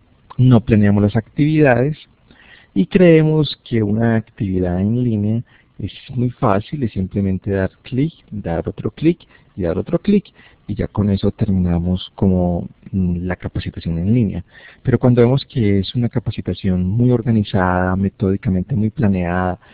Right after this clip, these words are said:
que tiene actividades, que tiene lecturas, que tiene teleconferencias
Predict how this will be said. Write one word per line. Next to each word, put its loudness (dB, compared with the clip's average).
que -6
tiene -2
actividades, -2
que -12
tiene -6
lecturas, -2
que -8
tiene -8
teleconferencias -2